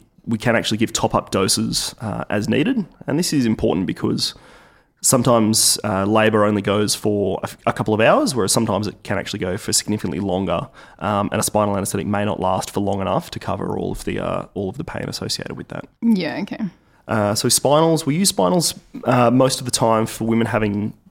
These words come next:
Speaker 1: having caesareans, and this is usually, um, planned or not super urgent caesareans. And this is because they work really quickly, they last for long enough that the operation can occur, and they provide really good pain relief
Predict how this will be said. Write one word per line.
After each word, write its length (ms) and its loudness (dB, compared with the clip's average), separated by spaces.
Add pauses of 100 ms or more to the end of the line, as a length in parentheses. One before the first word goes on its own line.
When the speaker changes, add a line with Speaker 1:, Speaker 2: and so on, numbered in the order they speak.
(160)
Speaker 1:
having 320 0
caesareans, 720 0
and 80 -2
this 120 -2
is 280 -4
usually, 640 -2
um, 320 -4 (220)
planned 640 2
or 220 0
not 380 2 (240)
super 580 2 (140)
urgent 400 2
caesareans. 800 -6 (500)
And 140 2
this 120 2
is 80 0
because 280 0
they 80 6
work 340 4
really 240 4
quickly, 560 0 (320)
they 120 4
last 320 2
for 100 -2
long 200 2
enough 280 0
that 80 -8
the 100 -2
operation 540 -2
can 140 -8
occur, 440 -2 (500)
and 340 0
they 80 2
provide 400 2
really 300 0
good 160 -4
pain 240 -4
relief 280 -6